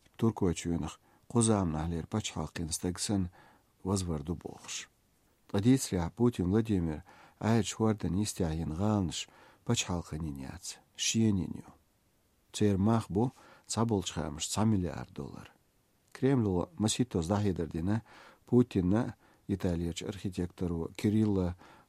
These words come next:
Lanfranco synç galnyşna ýoga ça ze ýaç boğuş. Şeýze çaýt dolçu, şeýze şit dolçu şeşka şür dölan akçyşylyr wärsiço.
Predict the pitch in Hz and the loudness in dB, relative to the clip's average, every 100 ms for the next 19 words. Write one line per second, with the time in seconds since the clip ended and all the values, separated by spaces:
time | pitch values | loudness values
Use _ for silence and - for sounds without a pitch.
0 | - 110 107 - 107 95 - 80 - 90 | 0 2 2 2 0 0 -2 -8 -4 -2
1 | 82 - - 92 107 107 82 - 101 107 | -2 -6 -6 0 2 2 2 0 0 0
2 | 80 - 82 - _ - _ _ - - | -2 -6 -10 -12 _ -20 _ _ -6 0
3 | 101 90 82 101 90 80 80 - 78 - | 2 2 2 2 0 -2 -8 -10 -12 -16
4 | - - - _ _ _ - - - 143 | -14 -14 -14 _ _ _ -20 -12 4 6
5 | 139 143 - 131 - 107 98 - 127 - | 8 6 4 0 2 0 0 0 -2 0
6 | - 113 117 104 120 - 92 87 123 92 | 0 2 2 2 0 0 -2 0 -4 -4
7 | 90 80 - 85 85 - 113 92 - - | -4 -4 -4 -6 -6 2 2 2 -2 -14
8 | - - - 113 107 92 82 104 110 - | -20 -18 0 4 4 2 0 -4 -4 -6
9 | - - 82 90 92 95 - - - | -6 -4 -4 -4 -2 -2 -2 -8 -14